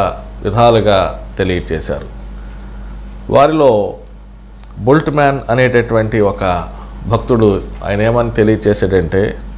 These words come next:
"Jesus is a man with difference." ఒక ప్రత్యేకమైనటువంటి మానవుడు యేసుక్రీస్తు అని తెలియచేశాడు. సర్వ మానవాళిలో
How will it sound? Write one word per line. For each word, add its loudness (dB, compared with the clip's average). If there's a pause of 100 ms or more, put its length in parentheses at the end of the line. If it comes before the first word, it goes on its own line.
(600)
"Jesus 6 (580)
is 6 (320)
a 4
man 4 (240)
with -2
difference." -4 (920)
ఒక 6
ప్రత్యేకమైనటువంటి 2 (140)
మానవుడు 0 (120)
యేసుక్రీస్తు -4 (240)
అని 0
తెలియచేశాడు. -6 (1900)
సర్వ 6 (640)
మానవాళిలో 6